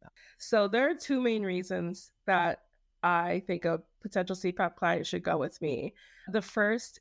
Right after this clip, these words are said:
Speaker 2: is that there are many advantages to choosing an attorney that is on the litigation leadership itself. You know, some folks are taking C pap cases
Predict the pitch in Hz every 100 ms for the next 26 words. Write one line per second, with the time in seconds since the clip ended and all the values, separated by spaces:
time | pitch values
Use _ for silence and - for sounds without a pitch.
0 | - 190 185 - - 180 170 - 220 277
1 | 381 294 226 233 220 170 170 180 180 170
2 | 165 - 190 - 185 175 185 175 160 -
3 | 160 165 185 185 _ _ - 175 165 170
4 | - 175 170 - - 160 165 160 165 -
5 | 170 165 160 165 151 160 165 160 165 143
6 | 160 170 - 165 - - 135 131 202 -
7 | _ - - 190 180 170 - - 190 196
8 | 196 190 190 170 - 180 175 175 175 -
9 | 165 - 175 262 - 175